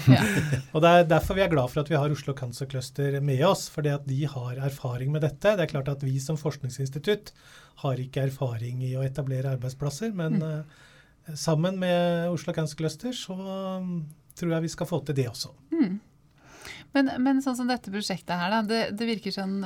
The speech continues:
Speaker 1: det er liksom et av mange eksempler på, eh,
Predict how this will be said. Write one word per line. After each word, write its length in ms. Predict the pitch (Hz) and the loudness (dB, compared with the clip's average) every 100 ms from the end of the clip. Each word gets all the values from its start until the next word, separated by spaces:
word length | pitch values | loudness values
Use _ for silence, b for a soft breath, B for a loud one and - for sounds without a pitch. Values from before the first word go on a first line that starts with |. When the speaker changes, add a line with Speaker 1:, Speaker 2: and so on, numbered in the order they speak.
| - | -4
Speaker 1:
det 60 | 190 | 0
er 100 | 208 | 0
liksom 200 | 208 202 | 0 -4
et 240 | 185 - 202 | -6 -6 -4
av 60 | |
mange 260 | 202 190 165 | -2 -2 -4
eksempler 600 | 165 - 147 156 - 170 | -6 -6 -6 -6 -8 -10
på, 80 | 170 | -6
eh, 340 | 180 175 170 | -4 -2 -4